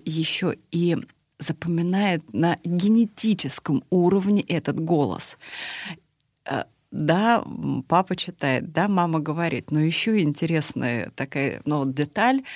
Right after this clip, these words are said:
Для беременных даже изобрели специальные такие колокольчики на очень длинные,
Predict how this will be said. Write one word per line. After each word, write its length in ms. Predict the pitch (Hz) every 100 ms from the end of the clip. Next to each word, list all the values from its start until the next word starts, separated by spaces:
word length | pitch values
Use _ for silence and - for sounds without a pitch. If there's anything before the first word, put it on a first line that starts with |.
| - -
Для 240 | - 147
беременных 720 | 156 156 165 262 269 160 127
даже 540 | - 151 196 180 151 - _ - _
изобрели 520 | 147 151 135 165 180
специальные 1000 | 196 - 165 - 170 180 160 147 131 123 117 _ _ _ _ _ _
такие 480 | - 156 - 160 - -
колокольчики 960 | 156 143 160 - 294 - 185 - - -
на 200 | - - -
очень 460 | 104 113 - - - -
длинные, 880 | 156 160 160 185 170 156 135 131